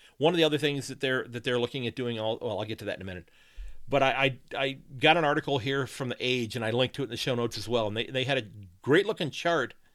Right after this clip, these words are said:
Uh, so again, this is from the age dot com dot A U, uh, that looked at the average interchanges per contest, and they had it going back to, I believe, two thousand and six.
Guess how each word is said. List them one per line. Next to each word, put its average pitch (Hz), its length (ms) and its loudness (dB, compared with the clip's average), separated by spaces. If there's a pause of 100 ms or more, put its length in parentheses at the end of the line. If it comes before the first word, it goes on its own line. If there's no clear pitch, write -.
(720)
Uh, 117 460 0
so - 140 -6
again, 117 200 -2
this 120 140 -4
is 139 100 -8
from 135 120 -6
the 123 120 -4
age 123 300 -2
dot 113 220 0
com 113 260 -2
dot 107 140 0
A 107 60 0
U, 107 440 0 (260)
uh, 101 280 -8
that 104 140 -4
looked 135 220 -2
at 120 120 -4
the 117 400 -2 (1300)
average 147 640 0
interchanges 127 680 -2
per 123 220 -6
contest, 117 680 -4
and 110 120 -8
they 113 120 -2
had 117 160 -4
it - 120 -6
going 123 200 -4
back 120 220 0
to, 117 60 -8
I 95 60 -6
believe, 123 320 -6
two 160 120 -14
thousand 123 280 -4
and 95 120 -10
six. - 540 -8